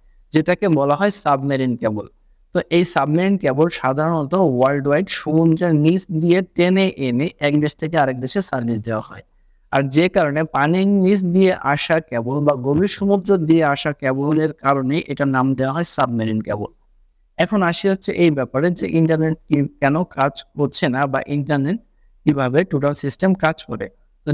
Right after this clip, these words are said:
যখন দেখবেন যে কোনো একটা সাবমেরিন কেবলের মাধ্যমে ডেটা আসছে, তখন যদি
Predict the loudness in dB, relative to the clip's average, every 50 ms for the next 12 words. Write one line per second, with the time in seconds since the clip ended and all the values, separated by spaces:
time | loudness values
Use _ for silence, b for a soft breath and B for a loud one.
0 | 0 2 0 0 -4 -6 -4 -2 0 2 2 2 2 0 -2 0 0 0 0 2
1 | 0 0 -2 0 -4 -4 -2 -4 -6 -8 -2 0 0 0 0 -2 -4 -2 -2 0
2 | -2 -2 -2 -2 -4 -2 0 0 0 2 2 0 -2 -2 -2 -4 -2 -2 0 2
3 | 0 0 0 -2 -6 -6 -4 -6 -8 -4 -2 -2 -2 -2 _ _ _ _ _ -4
4 | -4 0 2 4 2 4 2 0